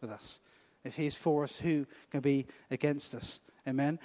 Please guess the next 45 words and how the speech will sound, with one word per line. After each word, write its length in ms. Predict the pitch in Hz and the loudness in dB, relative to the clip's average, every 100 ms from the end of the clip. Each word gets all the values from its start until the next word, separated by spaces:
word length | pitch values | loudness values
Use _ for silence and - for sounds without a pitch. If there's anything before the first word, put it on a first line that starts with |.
| - - | -4 2
The, 180 | 151 | 4
the 140 | 147 147 | 4 4
love 340 | 147 156 160 | 6 6 4
that 160 | 143 127 | 0 2
God 180 | 156 - | 2 4
has 220 | 151 - | -2 -2
for 140 | 139 | -2
us, 120 | 123 | -2
and 200 | 143 139 | -2 -2
nothing 280 | 147 - 156 | -2 0 -2
can 120 | 156 | -2
separate 500 | 143 165 - 151 135 | 0 0 0 -2 -2
us 80 | 143 | -4
from 180 | - 143 | -2 0
that, 200 | 143 143 - - | 0 -2 -10 -10
from 160 | - 147 | -2 0
that 180 | 139 139 | 0 2
love. 240 | 151 131 | 2 2
It 60 | 127 | -2
says 240 | - 135 | -4 -2
in 80 | 131 | -2
Romans, 540 | 139 139 135 135 - - | 0 2 2 0 -4 0
Romans 280 | 139 135 147 | 2 2 2
eight. 360 | 139 127 - - - - _ 165 | 0 -2 -14 -16 -20 -20 _ 2
Amen. 360 | 160 170 202 - _ _ _ _ _ - | 4 4 4 -4 _ _ _ _ _ -4
What 100 | 196 | -4
a 40 | |
great 260 | - 175 165 | -2 -4 2
God 240 | 170 165 | 2 2
that 60 | 147 | 0
we 100 | 151 | -2
have. 400 | 165 135 - - _ _ _ - | -2 -6 -10 -18 _ _ _ -2
And 80 | 151 | 2
then 80 | 151 | 4
he 100 | 165 | 6
will 100 | 156 | 4
bring 220 | 160 160 | 4 0
us 140 | 147 | 0
through 100 | 160 | 2
the 80 | 147 | 4
other 160 | 143 143 | 4 2
side 240 | 151 139 | 0 0
and 140 | 135 131 | 0 -2
create 200 | 139 - | -4 0
great 360 | 143 139 139 | 2 2 0